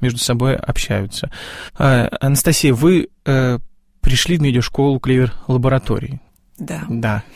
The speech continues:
Speaker 1: Что, как вы об этом узнали, к-, что вас побудило и какие ваши вообще впечатления, а, от процесса?
Speaker 2: Узнала случайно.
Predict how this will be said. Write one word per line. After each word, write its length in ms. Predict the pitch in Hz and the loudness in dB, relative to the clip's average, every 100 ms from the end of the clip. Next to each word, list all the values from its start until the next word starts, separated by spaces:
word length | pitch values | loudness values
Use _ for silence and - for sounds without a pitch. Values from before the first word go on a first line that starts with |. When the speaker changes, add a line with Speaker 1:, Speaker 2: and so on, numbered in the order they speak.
| - - | -20 -10
Speaker 1:
Что, 340 | - - 156 143 | -6 2 2 2
как 280 | 156 135 | 0 2
вы 80 | 143 | 2
об 120 | 127 | 2
этом 280 | 131 - 120 | 0 0 -2
узнали, 400 | 120 147 175 151 | 2 4 4 2
к-, 240 | - - - | -2 -10 -8
что 200 | - 127 | 0 0
вас 140 | 123 | 0
побудило 640 | 123 120 123 143 170 139 | -2 -2 -2 2 2 2
и 300 | 110 113 117 | 0 0 0
какие 320 | 110 113 - 117 | -2 -6 -4 -2
ваши 260 | 120 - | -2 -2
вообще 240 | - - 110 | -4 -6 -6
впечатления, 800 | - - - 113 107 104 127 - _ 180 | -6 -8 -4 -2 -2 -4 -6 -10 _ -18
а, 260 | - - - _ - 165 - | -12 -10 -10 _ -18 -18 -10
от 340 | - - - - - - | -10 -10 -18 -18 -18 -4
процесса? 640 | 131 110 120 120 - - _ _ _ _ _ _ _ _ _ | -2 0 -2 -4 -6 -10 _ _ _ _ _ _ _ _ _
Speaker 2:
Узнала 560 | - 170 190 220 220 208 | -10 -4 -2 0 0 -2
случайно. 880 | - 208 - 220 311 339 190 160 | -4 -4 -2 -2 -2 -2 -2 -4